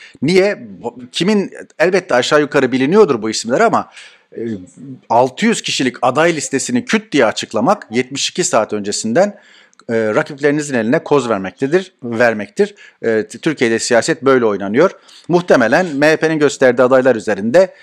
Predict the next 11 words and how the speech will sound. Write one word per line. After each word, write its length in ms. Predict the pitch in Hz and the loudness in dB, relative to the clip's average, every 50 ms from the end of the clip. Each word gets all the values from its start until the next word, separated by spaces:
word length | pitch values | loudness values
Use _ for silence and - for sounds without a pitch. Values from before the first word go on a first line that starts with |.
| - _ _ | -20 _ _
e, 260 | - 117 120 120 117 | -2 -2 0 2 2
Millet, 400 | 117 127 139 156 147 - - - | 2 2 2 2 0 0 -4 -6
e, 160 | 127 127 123 | -4 -2 0
Millet 220 | 123 143 156 170 139 | 0 0 0 0 -2
İttifakı 640 | 123 - - 107 - 110 95 92 - - 175 180 156 | -6 -8 -10 -8 -4 -4 -4 -4 -2 0 0 0 2
farklı 300 | - 170 151 - - - | 2 0 0 0 -4 -4
projeksiyonlar 760 | 113 110 101 92 101 - - - 110 104 120 156 165 - - | -4 -4 -2 -2 -6 -8 -4 -4 -2 0 0 0 0 -2 0
yapabilir. 500 | 123 131 127 - 117 98 98 113 156 160 | 0 0 0 0 0 -4 -2 -2 -2 -2
Yapacaktır 600 | 127 123 160 151 185 185 202 - - - 110 - | 2 0 0 0 2 0 0 0 0 -6 -6 -4
da 80 | 196 196 | -4 -6
zaten. 440 | - 196 196 190 - 165 175 180 | -4 -4 -4 -2 -2 -2 -2 -2